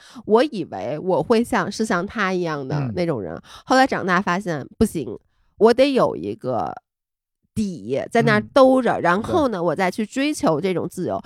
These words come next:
Speaker 1: 那这种自由到底是真自由还是假自由？因为其实我还是被物质给束缚的。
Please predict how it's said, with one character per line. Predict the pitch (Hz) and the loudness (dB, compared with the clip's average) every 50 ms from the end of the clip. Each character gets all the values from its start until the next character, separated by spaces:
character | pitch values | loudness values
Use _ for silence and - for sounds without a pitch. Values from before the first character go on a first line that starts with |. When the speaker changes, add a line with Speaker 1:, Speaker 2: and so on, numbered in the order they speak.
| - - - - - | -12 -20 -18 -8 -2
Speaker 1:
那 | 294 320 359 | 2 2 2
这 | 349 392 | 2 2
种 | 381 247 - - | 0 0 0 -2
自 | - 247 233 | -2 -2 0
由 | 190 190 208 | 0 2 2
到 | 302 320 311 | 4 4 4
底 | - 180 | 4 2
是 | 196 185 196 | -2 -2 -4
真 | - - 330 349 370 440 | -4 -2 -2 -2 -2 -2
自 | - 339 247 | 0 0 0
由 | 196 170 202 | 2 2 0
还 | 233 208 208 262 | 0 -2 -2 -2
是 | 320 | -2
假 | - - 180 123 - - | -2 -2 -4 -4 -4 -8
自 | - - 180 160 | -6 -4 -4 -4
由？ | 127 62 - - | -4 -4 -4 -2
因 | - 294 | 0 2
为 | 330 359 | 2 2
其 | 392 - 269 | 0 0 -2
实 | 294 302 | -2 0
我 | 320 277 180 | 2 0 0
还 | 143 - - - 156 | 0 -2 -4 -4 -4
是 | - 285 | -2 -4
被 | 294 - 269 247 | -2 0 0 0
物 | 233 247 285 285 254 | 0 0 0 -2 -4
质 | 214 202 | -4 -4
给 | 185 147 - | -6 -6 -6
束 | 175 - - - 427 403 - 208 | -6 -6 0 2 4 4 4 2
缚 | - - 156 135 104 | -2 -8 -10 -10 -8
的。 | - | -8